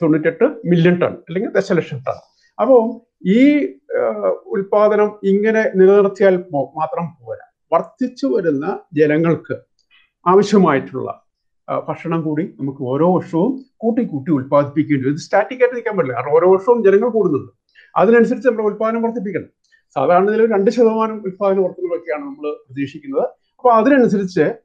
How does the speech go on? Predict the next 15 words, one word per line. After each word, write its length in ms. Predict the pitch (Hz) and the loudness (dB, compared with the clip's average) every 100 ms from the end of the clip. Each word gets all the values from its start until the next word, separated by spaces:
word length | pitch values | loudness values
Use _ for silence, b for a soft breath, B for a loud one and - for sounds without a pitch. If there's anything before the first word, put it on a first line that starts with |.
| _ _ - | _ _ -2
ആ, 40 | 170 170 170 170 165 | 2 4 4 2 2
ഉൽപ്പാദനം 760 | 320 370 370 180 180 175 180 | -2 -12 -12 -4 0 0 0
വർദ്ധിപ്പിച്ചു 500 | 175 175 190 190 190 | -4 -6 -6 -8 -6
കൊണ്ടുവന്നേ 320 | 196 190 196 202 | -6 -4 -6 -8
പറ്റുള്ളൂ. 380 | 196 226 220 226 _ _ | -10 -12 -12 -14 _ _
ഇപ്പോ, 580 | _ _ - 202 208 208 b b | _ _ -6 -4 -4 -6 b b
ആ, 60 | 160 | 2
എഫ് 280 | 143 151 | 2 4
എ 100 | 196 | 4
ഒ, 320 | 202 208 202 - _ 180 | 6 4 2 -4 _ 0
Food 140 | 180 | 2
and 120 | 196 | 4
Agricultural 440 | 196 185 190 190 202 | 2 0 -2 -4 -4
Organization 680 | 190 185 185 190 185 196 185 | -4 0 0 0 -2 -2 -6
ഒക്കെ 260 | 175 143 | -4 -8